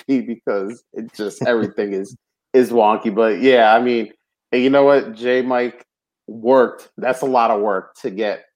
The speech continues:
Speaker 1: every pick. Uh, so he deserved to have as much fun with it as he did. So, um, if you, if you like to laugh and you like to, uh, to see somebody really just have some fun with something, check that out. You'll enjoy it.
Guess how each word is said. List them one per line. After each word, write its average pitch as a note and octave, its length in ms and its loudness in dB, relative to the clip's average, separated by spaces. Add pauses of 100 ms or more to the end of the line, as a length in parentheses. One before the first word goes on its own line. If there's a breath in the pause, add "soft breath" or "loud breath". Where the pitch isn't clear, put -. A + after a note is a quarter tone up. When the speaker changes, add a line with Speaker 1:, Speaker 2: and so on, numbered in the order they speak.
(120)
Speaker 1:
every A#2 440 -4
pick. A2+ 480 -6 (680)
Uh, G2 460 4
so C3 220 -2
he C3 120 2
deserved B2+ 460 -2
to D3 60 -4
have A#2 180 0
as A2+ 120 -10
much A2+ 240 -10
fun G#2+ 260 -8
with G#2 180 -8
it G#2+ 80 -6
as G2 160 -8
he G2+ 80 -12
did. E2+ 340 -8
So, F#2 420 -6
um, E2+ 320 -8 (100)
if - 200 -8
you, G#2 320 -6
if - 180 -6
you B2+ 100 2
like C3 200 4
to C#3+ 100 -2
laugh A#2 420 2
and G#2+ 120 -4
you G#2+ 80 -2
like G#2 280 0
to, G2+ 260 -2
uh, F#2 220 0 (420 soft breath)
to A#2 60 -10
see A#2 240 -2
somebody G#2+ 440 0
really G#2 240 0
just F#2+ 200 -14
have G#2 160 -2
some G2 140 -14
fun G2 260 -6
with F#2+ 140 -10
something, F#2+ 500 -10
check - 300 -6
that G#2 160 2
out. F#2+ 220 0
You'll G2 200 -4
enjoy F#2 360 -6
it. D#2+ 120 -10